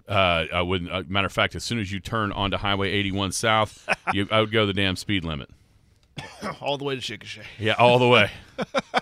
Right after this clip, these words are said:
Speaker 1: If you're going to
Speaker 2: Remember,
Speaker 1: Chickasha.
Speaker 2: remember that next
Speaker 1: Yeah,
Speaker 2: week.
Speaker 1: when you're going next
Speaker 2: <laughs>
Speaker 1: week to Chickasha.
Speaker 2: Hopefully I'm going.
Speaker 1: Yeah, Union, Union City's first, isn't it?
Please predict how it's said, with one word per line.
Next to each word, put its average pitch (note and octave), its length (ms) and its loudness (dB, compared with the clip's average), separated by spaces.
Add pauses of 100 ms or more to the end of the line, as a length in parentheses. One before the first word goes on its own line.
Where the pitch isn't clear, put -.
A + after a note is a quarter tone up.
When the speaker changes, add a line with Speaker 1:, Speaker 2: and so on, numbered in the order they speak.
(420)
Speaker 1:
If A#2+ 180 4
you're B2+ 80 0
going B2 180 2
to A#2+ 220 0
Speaker 2:
Remember, B2 160 -2
Speaker 1:
Chickasha. B2+ 200 4
Speaker 2:
remember F#3 280 -2
that E3 160 0
next D#3+ 240 0
Speaker 1:
Yeah, A#2+ 60 -4 (140)
Speaker 2:
week. A#2+ 60 6
Speaker 1:
when B2+ 80 6
you're B2+ 80 6
going C#3 220 8
next C3+ 260 4
Speaker 2:
<laughs> - 0 -
Speaker 1:
week C3 200 4
to G#3 80 2
Chickasha. A2+ 600 2 (300)
Speaker 2:
Hopefully E3+ 380 0
I'm C#3+ 100 -6
going. C#3+ 400 -8 (200)
Speaker 1:
Yeah, G#2+ 100 0
Union, A#2+ 340 0
Union A2+ 460 -2
City's B2 280 -4
first, G#2 440 -6
isn't D#2+ 200 -6
it? - 160 -16